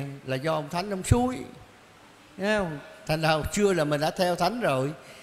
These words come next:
Bây giờ mình lỡ mình vô, ổng, ổng cản mình không được. Bây giờ có gì, sao mày muốn theo, theo cho mày theo, mai mốt mà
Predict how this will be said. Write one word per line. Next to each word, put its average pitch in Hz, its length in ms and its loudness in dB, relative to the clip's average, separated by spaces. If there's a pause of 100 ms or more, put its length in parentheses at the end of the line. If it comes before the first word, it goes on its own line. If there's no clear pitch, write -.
(120)
Bây 180 100 -2
giờ 147 160 2 (440)
mình 151 180 2
lỡ 135 340 4
mình 175 140 2
vô, 165 160 4
ổng, 175 320 0
ổng 175 180 -2
cản 185 300 4
mình 170 100 4
không 170 140 4
được. 151 420 2
Bây 156 100 2
giờ 147 100 4
có 151 100 2
gì, 170 180 2 (520)
sao 151 220 2
mày 135 260 0
muốn 170 160 2
theo, 165 260 4
theo 131 180 2
cho 135 220 0
mày 110 100 -4
theo, 135 180 2
mai 127 180 4
mốt 143 240 2
mà 156 60 0